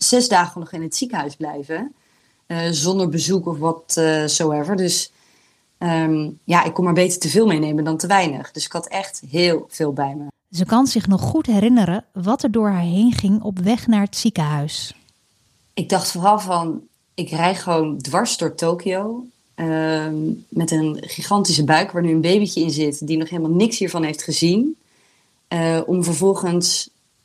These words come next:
Speaker 1: over een week weer naar huis te gaan en dan, ja, zich aan te sluiten bij, ehm, bij zijn familietje.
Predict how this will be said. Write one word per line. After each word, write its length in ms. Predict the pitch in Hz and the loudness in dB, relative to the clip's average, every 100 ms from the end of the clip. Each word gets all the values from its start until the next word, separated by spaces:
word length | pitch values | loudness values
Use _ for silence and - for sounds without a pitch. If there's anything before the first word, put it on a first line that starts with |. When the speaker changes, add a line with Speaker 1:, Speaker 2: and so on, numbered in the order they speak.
| _ | _
Speaker 1:
over 300 | - 185 165 | 0 2 2
een 100 | 165 | -2
week 460 | 147 175 240 - - _ | 2 4 2 -2 -20 _
weer 160 | 175 | -2
naar 100 | 165 | 0
huis 220 | 151 180 - | 0 0 -2
te 60 | |
gaan 340 | - 143 139 - | 0 -2 -2 -8
en 100 | 156 | -8
dan, 400 | 151 151 147 143 147 - _ _ _ _ _ _ _ _ _ _ _ _ | -6 -6 -6 -8 -12 -20 _ _ _ _ _ _ _ _ _ _ _ _
ja, 220 | 165 160 | 2 2
zich 180 | 139 156 | 2 -2
aan 180 | - 175 | -2 -2
te 100 | 170 | -2
sluiten 420 | - 151 151 156 | -2 -2 -2 -4
bij, 360 | 147 151 147 147 | -4 -2 -2 -4
ehm, 340 | 147 147 147 147 147 151 - | -6 -6 -8 -8 -8 -10 -2
bij 120 | 165 | 0
zijn 160 | 160 156 | 0 -2
familietje. 600 | - 185 175 143 - | 0 2 2 0 -4